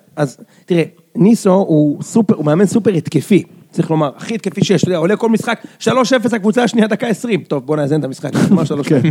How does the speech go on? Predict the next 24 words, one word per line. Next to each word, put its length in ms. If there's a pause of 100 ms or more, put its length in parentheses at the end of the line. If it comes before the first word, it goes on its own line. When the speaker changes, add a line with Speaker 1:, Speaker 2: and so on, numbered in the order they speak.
Speaker 2:
כן. 120
Speaker 1:
כאילו, 460 (420)
אמ, 40 (480)
ומעניין 380
איך 140
זה 80
ישתלב 280
עם 120
ה-, 220
נקרא 180
לזה, 120
עם 60
ה-D 120
N 200
A 220
של, 220
של, 280
של 160
הפועל, 380
שהוא 240
לא 180
כזה, 160
כאילו, 180
אני, 80